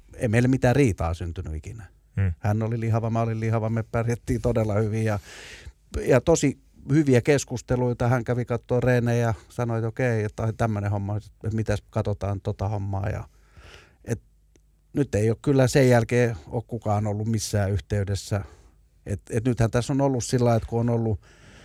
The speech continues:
Speaker 1: David, Davidin akatemia ja sitten mun ja Teemun akatemia ja Sandelin Mikahan siinä hyvää duunia tehnyt, niin sieltähän on tullut aika paljon maajoukkuepelaajia maajoukkueeseen, mut sitten, et ehkä, ehkä nyt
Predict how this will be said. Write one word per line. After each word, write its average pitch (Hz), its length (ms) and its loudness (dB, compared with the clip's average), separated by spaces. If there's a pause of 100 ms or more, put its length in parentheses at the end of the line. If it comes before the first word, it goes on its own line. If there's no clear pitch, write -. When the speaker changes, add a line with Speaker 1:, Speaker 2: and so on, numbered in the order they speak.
(460)
Speaker 1:
David, 123 300 6 (300)
Davidin 120 380 4
akatemia 117 600 2
ja 110 60 2
sitten 107 360 -4 (420)
mun 117 140 0
ja 110 80 4
Teemun 117 380 2
akatemia 110 600 0
ja 110 120 0
Sandelin 107 420 -2
Mikahan 110 380 0
siinä 110 140 -2
hyvää 104 300 0
duunia 107 280 -2
tehnyt, 110 160 0
niin 110 80 -6
sieltähän 110 280 4
on 113 60 -2
tullut 113 260 0
aika 110 200 0
paljon 98 440 0 (240)
maajoukkuepelaajia 90 1080 -2
maajoukkueeseen, 92 760 -4
mut 98 140 -8
sitten, 101 380 -4 (1080)
et 101 100 -10
ehkä, 113 280 -2
ehkä 135 320 0
nyt 147 180 0